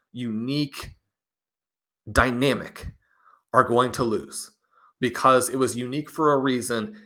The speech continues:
and foundational concepts do carry through, and they do win for you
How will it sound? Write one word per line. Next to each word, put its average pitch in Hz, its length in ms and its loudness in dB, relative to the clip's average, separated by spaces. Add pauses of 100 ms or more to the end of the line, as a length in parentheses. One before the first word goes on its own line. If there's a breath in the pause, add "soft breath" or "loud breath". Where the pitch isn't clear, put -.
(180 loud breath)
and 127 600 -2 (1160)
foundational 135 720 4
concepts - 1000 0 (920)
do 165 160 8
carry 156 340 8
through, 131 680 2 (340 soft breath)
and 120 580 -2 (640)
they 135 120 0
do 156 200 4
win 147 240 2
for 139 220 2
you 127 420 0